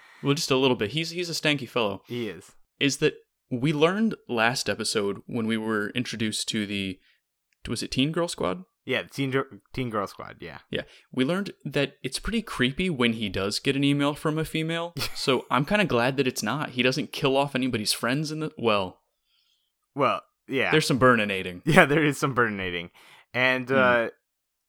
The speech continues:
Speaker 2: I, I think, I think, uh, yeah, no, I think he's disappointed it's not from a, uh, a lady. Although all it says is Kaiser, California. Like, it doesn't really, I guess,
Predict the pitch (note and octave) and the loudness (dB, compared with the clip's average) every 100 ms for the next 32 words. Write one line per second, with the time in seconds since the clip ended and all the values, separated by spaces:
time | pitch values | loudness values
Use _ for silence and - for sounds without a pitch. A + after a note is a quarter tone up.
0 | _ - B2 G#2 C3 - E3+ - C3 C#3 | _ 0 2 2 0 -2 -4 -4 -2 -2
1 | C#3+ C#3 B2+ B2 C3+ G2+ F#2 C#3+ B2 C3+ | 0 2 2 2 2 0 0 2 2 2
2 | F3+ F3+ D3+ E3+ D#3 E3 D3+ C3+ A#2 C3 | -6 -8 -6 -6 0 2 2 0 0 0
3 | B2+ B2 A#2+ A#2 A#2+ A#2+ A2+ A2 A2+ A2 | 0 -4 -4 -4 -4 0 2 2 0 -2
4 | A2 B2 C#3+ F3+ - G#3 A3 F3 E3 D#3+ | -2 0 4 4 6 6 6 4 2 2
5 | B2 G#2+ - C3 C3+ B2 A#2 A#2+ G#2 G#2 | 0 -10 6 6 6 2 0 4 2 2
6 | A#2 G#2 F#2 E2+ E2+ G#2+ B2 A#2 C3+ B2+ | -2 -2 -2 -4 -4 -4 -4 0 -2 -2
7 | C3+ C3 A#2+ A#2 A2 G#2+ - _ _ _ | -4 -2 0 -2 -4 -6 -14 _ _ _
8 | _ - A#2+ E3+ F#3 | _ -18 -4 -4 -4